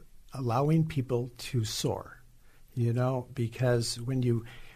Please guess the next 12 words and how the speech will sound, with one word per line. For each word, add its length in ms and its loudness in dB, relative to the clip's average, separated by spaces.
when 120 4
you 80 4
find 320 4
the 80 8
right 220 6
people 380 4
that 180 -2
wanna, 260 2
that 180 -2
wanna 320 2
serve 260 -2
God, 320 -4